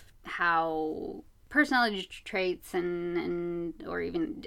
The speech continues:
ideas of <laughs> personality traits don't have to be mutually exclusive,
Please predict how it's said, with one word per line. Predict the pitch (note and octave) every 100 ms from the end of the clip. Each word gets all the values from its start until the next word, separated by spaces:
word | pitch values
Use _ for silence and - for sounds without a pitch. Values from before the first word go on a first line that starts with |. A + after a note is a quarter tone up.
| -
ideas | F3+ F3 G#3 G3+ E3+ F#3+
of | G3+ G#3 G3+
<laughs> |
personality | A3 A3 A3+ G3+ E3+ F3
traits | - F3+ - -
don't | E3 -
have | - -
to | F#3
be | E3+ - - - G#3+
mutually | G3 F#3 F3+ F3
exclusive, | - - - E3+ E3 - - - F#3